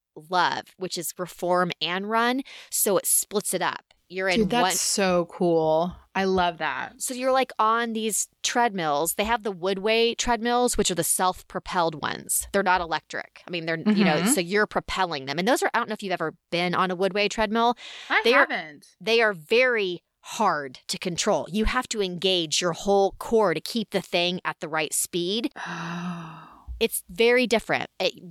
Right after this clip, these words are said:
Speaker 1: really uses your body a lot more than a traditional treadmill. So you do twenty minutes in there. And just when you're at the point where you're like,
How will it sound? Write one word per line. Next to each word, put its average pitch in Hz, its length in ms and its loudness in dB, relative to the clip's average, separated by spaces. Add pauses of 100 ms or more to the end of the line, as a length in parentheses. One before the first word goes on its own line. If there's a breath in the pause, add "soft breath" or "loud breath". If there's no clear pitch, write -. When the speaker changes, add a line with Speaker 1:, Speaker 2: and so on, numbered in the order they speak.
(120)
Speaker 1:
really 226 520 0
uses 185 440 0
your 170 120 2
body 156 340 0
a 143 80 -4
lot 147 220 0
more 151 160 -2
than 139 80 -6
a 139 40 -8
traditional 151 360 -4
treadmill. 165 360 -2 (280 loud breath)
So - 100 -2
you 240 100 2
do 226 120 2
twenty 254 320 0
minutes 247 320 0
in 190 80 0
there. 196 220 2
And 165 140 0
just 220 200 -2
when 294 100 -2
you're 285 140 -2
at 240 100 0
the 185 80 -8
point 175 320 -4
where 175 80 -8
you're 170 60 -4
like, 156 180 -2